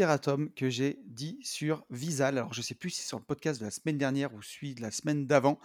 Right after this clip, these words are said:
euh, mais vous avez été quand même nombreux à me le faire remarquer et vous avez eu raison. Et tu vois, ça fait plaisir parce qu'on a une grande qualité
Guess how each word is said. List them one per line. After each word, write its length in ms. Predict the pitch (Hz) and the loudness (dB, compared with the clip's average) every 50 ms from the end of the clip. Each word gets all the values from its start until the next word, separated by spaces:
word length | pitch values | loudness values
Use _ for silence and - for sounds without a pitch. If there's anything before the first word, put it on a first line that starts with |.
| - - - - - - - - - | -18 -16 -16 -16 -16 -18 -18 -8 2
euh, 140 | - 147 143 143 | 6 6 8 8
mais 80 | 147 156 | 8 6
vous 180 | 147 156 143 | 6 8 8
avez 180 | 160 147 147 156 | 8 8 10 6
été 260 | 151 151 - 202 208 | 4 6 4 2 2
quand 100 | - 156 | 4 2
même 160 | 139 139 147 | 2 4 4
nombreux 440 | 156 175 202 202 180 170 202 214 208 | 4 6 4 4 6 8 10 10 10
à 60 | 170 | 10
me 100 | 147 135 | 8 6
le 60 | 123 | 0
faire 220 | 117 - - 170 156 | -2 2 2 4 4
remarquer 520 | 160 147 135 123 110 - - 160 165 - - | 4 4 2 2 -4 -2 0 0 0 0 -2
et 80 | 113 110 | -10 -8
vous 160 | 110 123 117 | -6 -2 0
avez 100 | 123 135 | 2 4
eu 100 | 151 156 | 4 4
raison. 320 | 143 131 131 117 139 - - - - - - - - - - - | 4 2 2 2 2 0 -2 -4 -14 -16 -16 -16 -16 -12 -2 0
Et 80 | 151 | 0
tu 80 | - - | 2 8
vois, 100 | 165 220 | 8 8
ça 140 | 226 - 175 | 8 8 4
fait 100 | - 180 | 2 2
plaisir 400 | - - 180 175 160 190 185 - | 4 6 6 6 8 6 4 4
parce 120 | - 143 - | 4 -4 0
qu'on 120 | - 147 | 2 4
a 60 | 147 | 4
une 160 | 147 147 147 147 | 6 6 6 4
grande 360 | 135 139 127 160 196 202 160 | 4 2 6 6 6 6 6
qualité 640 | - 185 175 160 160 147 - - 170 170 170 170 | 6 4 4 4 2 -4 2 4 4 4 4 2